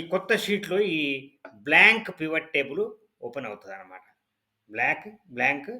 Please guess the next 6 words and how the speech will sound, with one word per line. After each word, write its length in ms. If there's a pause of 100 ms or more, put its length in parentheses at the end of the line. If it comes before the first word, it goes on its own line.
(440)
చూసిరా, 340 (480)
బ్లాంక్ 400 (840)
పివట్ 360
టేబుల్ 280 (440)
ఓపెన్ 260
అయింది. 280